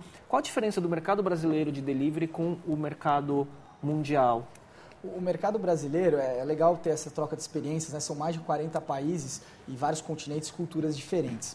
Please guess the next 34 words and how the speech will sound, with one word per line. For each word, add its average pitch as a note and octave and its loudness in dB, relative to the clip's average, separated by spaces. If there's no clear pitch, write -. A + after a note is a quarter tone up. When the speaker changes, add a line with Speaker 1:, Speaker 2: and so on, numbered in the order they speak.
Speaker 2:
O - -10
que - -20
que G3+ 0
a F3+ 0
gente F#3+ -2
sente, C#3 -6
né? D3 -2
O D3 -2
consumidor E3 -4
brasileiro, F3 0
ele D3+ 0
é - 0
um D#3+ -2
pouco F3 -4
mais F3+ 2
ressabiado. E3 0
Então, D#3 4
é, D3+ 2
quando D#3+ -2
ele E3 4
faz F#3+ 2
o G3 -2
pedido, D#3+ -2
acontece, D#3+ 2
por D#3+ -2
exemplo, D#3+ -2
de, D#3 -6
de D3+ 0
repente D#3+ -2
ter F#3 -2
um F3+ -2
pedido E3+ -2
logo F#3 2
depois, F#3 2